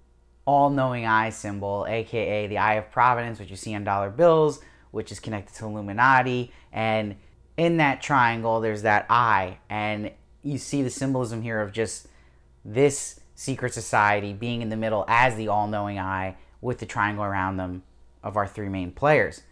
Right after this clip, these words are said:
You also see in the next scene when they come out of their rooms, they're set in a triangle, and you see that earlier in the episode. You also see that when they see the monsters in the woods, they're always in this triangular position.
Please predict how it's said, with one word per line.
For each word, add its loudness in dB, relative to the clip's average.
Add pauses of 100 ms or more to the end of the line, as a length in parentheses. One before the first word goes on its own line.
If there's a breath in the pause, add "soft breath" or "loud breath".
(160 soft breath)
You -2
also 0
see -8
in -6
the -4
next -2
scene -6
when -6
they -6
come -4
out 2
of -2
their -2
rooms, -8
they're -2
set 0
in -6
a -6
triangle, -2 (100)
and -6
you -4
see -6
that 2
earlier 4
in -2
the -4
episode. -6 (180 loud breath)
You -8
also -2
see -4
that 6
when 0
they 0
see -4
the 2
monsters 2
in -2
the 0
woods, 4
they're -4
always 2
in -4
this -6
triangular -4
position. -8